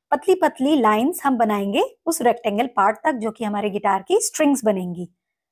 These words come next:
जिस तरीके की गिटार होती है फ्रेंड्स, उसी की थोड़ी बहुत मैं शेप और डिजाइन बना रही हूँ। ये देखिए, यहाँ पर आपको लाइंस एकदम सीधी बनानी है फ्रेंड्स। मेरी तो दो तीन बार बिगड़ी, but कैसे तैसे मैंने मैनेज किया।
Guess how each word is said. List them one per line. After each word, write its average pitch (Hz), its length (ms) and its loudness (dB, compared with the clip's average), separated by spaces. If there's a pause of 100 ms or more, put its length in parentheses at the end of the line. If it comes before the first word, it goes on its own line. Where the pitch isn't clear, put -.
(320)
जिस 226 120 -4
तरीके 202 240 2
की 208 120 -2
गिटार 214 300 4
होती 240 180 0
है 247 60 2
फ्रेंड्स, 240 420 0
उसी 226 200 -6
की 233 120 -4
थोड़ी 226 300 2
बहुत 214 280 2
मैं 226 220 -2 (360)
शेप 226 480 4
और 220 360 4 (240)
डिजाइन 208 380 0
बना 202 220 -2
रही 196 140 -4
हूँ। 381 180 -4 (180)
ये 226 80 4
देखिए, 185 320 -2
यहाँ 226 280 2
पर 302 100 4
आपको 277 200 0
लाइंस 247 380 0
एकदम 320 220 -4
सीधी 254 400 -4
बनानी 226 300 0
है 220 60 -2
फ्रेंड्स। 240 440 0
मेरी 220 240 0
तो 233 140 2
दो 214 100 -2
तीन 233 260 -2
बार 220 160 4
बिगड़ी, 208 480 -4 (440)
but 240 100 2 (100)
कैसे 240 220 0
तैसे 233 240 2
मैंने 240 200 0
मैनेज 226 380 0
किया। 226 320 2